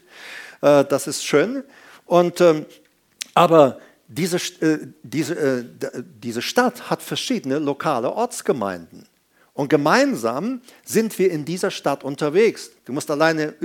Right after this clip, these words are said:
allein von unserem Kirchenverband, von unserem B F P, gibt es in Darmstadt vier Gemeinden.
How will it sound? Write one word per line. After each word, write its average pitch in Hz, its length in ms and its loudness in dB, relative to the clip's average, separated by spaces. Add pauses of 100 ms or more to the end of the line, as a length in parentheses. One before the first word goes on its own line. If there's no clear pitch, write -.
(160)
allein 160 320 2
von 160 220 -4
unserem 196 640 0
Kirchenverband, 156 800 -2
von 131 160 -8
unserem 147 240 -4
B 151 120 0
F 143 160 -4
P, 208 200 -4
gibt 151 240 -10
es - 120 -10
in 135 120 -8
Darmstadt 156 400 -2
vier 202 260 0
Gemeinden. 160 540 -4